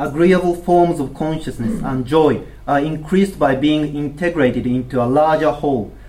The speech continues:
with less desirable forms of consciousness and sadness." <coughs>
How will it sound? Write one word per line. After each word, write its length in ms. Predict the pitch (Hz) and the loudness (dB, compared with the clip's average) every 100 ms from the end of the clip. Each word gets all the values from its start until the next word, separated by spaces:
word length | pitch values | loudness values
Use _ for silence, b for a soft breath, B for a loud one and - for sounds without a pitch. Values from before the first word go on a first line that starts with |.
| B | B
with 240 | 135 120 | -6 -4
less 300 | 139 165 170 | 0 0 0
desirable 580 | 147 156 156 156 151 - | -2 -2 2 2 2 -2
forms 320 | 156 151 151 | 0 2 2
of 160 | 139 127 | -4 -6
consciousness 600 | - 151 147 107 120 113 | -4 -4 -4 -6 -8 -6
and 180 | 113 110 | -8 -8
sadness." 560 | - - 143 110 101 | -10 -2 -2 -2 -6
<coughs> 560 | - - - 156 - | -2 0 0 -2 -6